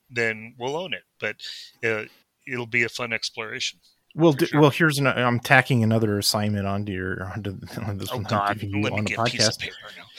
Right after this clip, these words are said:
Speaker 2: Okay.
Speaker 1: <laughs>
Speaker 2: Uh, well, I mean, the public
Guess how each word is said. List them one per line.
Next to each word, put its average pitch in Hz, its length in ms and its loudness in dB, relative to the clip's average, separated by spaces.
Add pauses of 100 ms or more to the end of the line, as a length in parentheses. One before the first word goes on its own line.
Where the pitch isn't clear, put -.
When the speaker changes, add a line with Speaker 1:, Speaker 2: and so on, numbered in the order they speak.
(600)
Speaker 2:
Okay. 117 340 4
Speaker 1:
<laughs> - 60 -4
Speaker 2:
Uh, 123 260 10
well, 151 240 10
I 113 120 2
mean, 120 120 2
the 117 60 -2
public 127 380 2